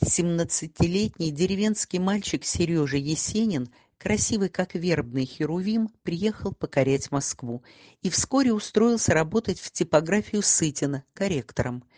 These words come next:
В своём коричневом костюме и ярко-зелёном галстуке он выглядел по-городскому.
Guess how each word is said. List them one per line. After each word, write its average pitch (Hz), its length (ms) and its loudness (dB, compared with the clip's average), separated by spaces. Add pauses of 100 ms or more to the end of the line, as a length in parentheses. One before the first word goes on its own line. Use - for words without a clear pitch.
(380)
В - 80 -4
своём 156 380 6
коричневом 151 640 2
костюме 175 600 2
и 156 40 2
ярко-зелёном 151 920 4
галстуке 190 720 2
он 208 180 4
выглядел 202 580 2
по-городскому. 170 960 0